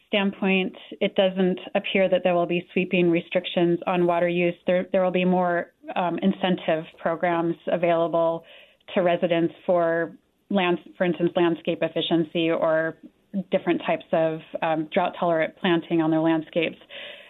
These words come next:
So it's, it's much more of a carrot than a stick, uh, with respect to what we saw come out of the legislature this year. Um, with respect to Salt Lake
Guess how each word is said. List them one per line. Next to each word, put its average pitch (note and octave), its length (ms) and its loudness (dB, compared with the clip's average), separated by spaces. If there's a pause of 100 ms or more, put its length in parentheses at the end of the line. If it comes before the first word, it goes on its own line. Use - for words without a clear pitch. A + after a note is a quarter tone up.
(160)
So G#3 140 4
it's, G3 140 0 (120)
it's G#3+ 160 -2
much G#3+ 200 2
more G3+ 200 2
of F#3 100 0
a F3+ 60 -2
carrot F#3+ 420 -2
than F3+ 140 -4
a E3+ 80 -2 (180)
stick, G3+ 260 0 (420)
uh, F#3 160 -2
with F3 180 0
respect F#3 540 -4
to F3 420 0 (420)
what F#3+ 180 2
we F3+ 180 0
saw F3+ 100 0 (100)
come F#3 100 -2
out F3 100 0
of E3 80 -2
the E3+ 80 -2
legislature F#3 640 0
this F3+ 220 0
year. F3+ 360 2 (580)
Um, G3+ 360 -2
with G#3 160 2
respect A#3 320 -2
to A3+ 100 -2
Salt G#3 180 0
Lake G3+ 140 0